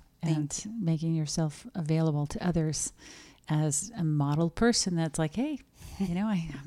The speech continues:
Speaker 2: just about got that ten-year mark," and like,
Speaker 1: Yeah.
Speaker 2: "Oh, yeah."
Speaker 1: Yeah, that was crazy. <laughs> It is, but I,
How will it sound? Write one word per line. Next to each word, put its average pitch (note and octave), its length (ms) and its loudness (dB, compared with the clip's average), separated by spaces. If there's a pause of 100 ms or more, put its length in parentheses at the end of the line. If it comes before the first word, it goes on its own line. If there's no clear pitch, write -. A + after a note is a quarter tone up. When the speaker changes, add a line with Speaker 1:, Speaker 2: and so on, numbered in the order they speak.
(380)
Speaker 2:
just - 300 -2
about A3+ 540 -6
got G#3+ 160 -6
that G#3+ 200 -4
ten-year A#3+ 400 2
mark," G#3+ 300 4
and F3 120 0
like, E3+ 140 -2
Speaker 1:
Yeah. F3+ 240 -6 (240)
Speaker 2:
"Oh, - 280 -10 (1200)
yeah." D#3 180 -10 (540)
Speaker 1:
Yeah, F3+ 180 -4
that E3+ 160 2
was F#3+ 160 0
crazy. D#3+ 480 -4 (120)
<laughs> - 0 - (760)
It A#3+ 180 -4
is, G#3+ 300 -2
but G3+ 240 -4 (240)
I, E3 400 -2